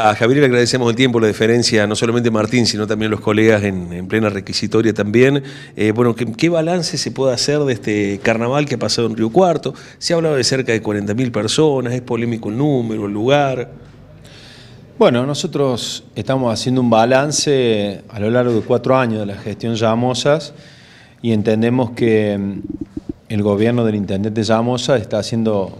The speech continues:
Speaker 2: prácticamente desaparecer los carnavales. Mire, Río Cuarto logró una fiesta regional, recuperó una fiesta regional, un evento que congregaba a la región, donde participaban muchas instituciones de la ciudad,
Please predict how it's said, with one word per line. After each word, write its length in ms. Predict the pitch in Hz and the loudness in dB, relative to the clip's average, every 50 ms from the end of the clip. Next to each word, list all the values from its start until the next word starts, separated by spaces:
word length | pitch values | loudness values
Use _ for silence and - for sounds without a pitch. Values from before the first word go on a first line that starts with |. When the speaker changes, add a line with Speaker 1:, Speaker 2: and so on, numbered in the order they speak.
| - | -6
Speaker 2:
prácticamente 640 | - 117 117 120 110 110 101 101 104 107 101 101 113 | -2 0 0 0 0 -2 -2 -2 -2 -2 -2 -2 -2
desaparecer 680 | 104 - - 104 92 - 95 101 98 92 - - 117 110 | -2 -2 -4 -6 -6 -4 -4 -4 -4 -2 0 0 0 0
los 120 | 104 85 | -2 -4
carnavales. 800 | - - 90 - 92 98 110 120 117 107 98 95 87 - - - - - _ - - - - - - - - _ | -6 -8 -8 -4 -2 0 2 2 2 2 0 -2 -6 -12 -16 -20 -20 -20 _ -20 -20 -20 -20 -20 -20 -20 -8 _
Mire, 180 | - 139 131 123 | -2 0 0 2
Río 200 | 127 143 143 139 | 2 2 2 4
Cuarto 360 | 147 170 180 175 175 185 151 | 4 2 2 4 2 2 4
logró 760 | 127 120 120 117 127 131 135 135 139 135 127 117 113 - - - - | 4 4 4 4 4 6 6 6 6 6 4 2 0 -2 -6 -10 -10
una 180 | - 135 127 123 | -6 -6 -4 -4
fiesta 320 | 110 - 135 127 - - | -2 -2 -2 -2 0 -2
regional, 880 | 120 107 110 107 - - 110 107 110 120 127 131 147 170 196 - - - - - - - - - - - - _ - | -2 0 -2 -2 -2 -2 -2 0 0 2 2 2 2 0 -2 -8 -12 -20 -20 -20 -20 -20 -20 -20 -20 -20 -20 _ -4
recuperó 560 | - 117 110 - 104 - - 107 110 131 165 | -2 -2 -2 -2 -2 -2 0 2 4 4 2
una 160 | 175 151 123 | 2 0 -2
fiesta 340 | 117 - 131 120 120 - 127 | -4 -4 -6 -4 -4 -4 -4
regional, 640 | 120 123 113 - - 135 123 120 131 135 139 151 160 147 - - - | -4 -6 -6 -8 -8 -4 -2 0 2 2 2 0 -2 -6 -10 -12 -8
un 140 | 123 113 113 | -4 0 0
evento 680 | 110 110 113 120 123 120 113 - 110 104 101 98 95 95 | 2 2 2 2 0 0 0 0 0 0 0 -2 -4 -4
que 140 | - 104 | -6 -6
congregaba 760 | 95 - 101 98 101 101 107 110 113 120 120 113 107 101 98 104 | -4 -4 -4 -2 0 0 2 2 2 4 2 2 0 -2 -4 -6
a 80 | 101 | -6
la 120 | 98 98 95 | -6 -6 -4
región, 600 | - 101 92 90 - - 131 139 151 156 160 156 - - - - - - - - - | -4 -4 -6 -2 0 2 2 2 2 0 -4 -8 -12 -18 -20 -20 -20 -20 -20 -14 -10
donde 800 | 98 98 101 98 101 101 98 98 98 95 95 95 95 92 90 85 - - - - - - | -6 -6 -4 -4 -4 -2 -2 0 0 0 0 -2 -2 -4 -6 -8 -10 -16 -20 -20 -14 -4
participaban 640 | - 107 101 95 - - - 110 107 127 120 117 110 | -2 -2 -2 -2 -4 -4 -4 0 2 2 2 2 2
muchas 320 | 120 156 175 165 - 127 | 0 0 -2 0 -2 -2
instituciones 680 | 107 107 - 104 92 107 101 98 - 117 117 110 107 101 | -2 -4 -6 -6 -6 -6 -6 -4 -2 -2 0 0 -2 -2
de 60 | 101 | -2
la 140 | 98 95 92 | -4 -4 -4
ciudad, 600 | - - 104 104 117 131 135 135 135 131 - - | -2 0 2 4 4 4 4 4 2 0 -2 -8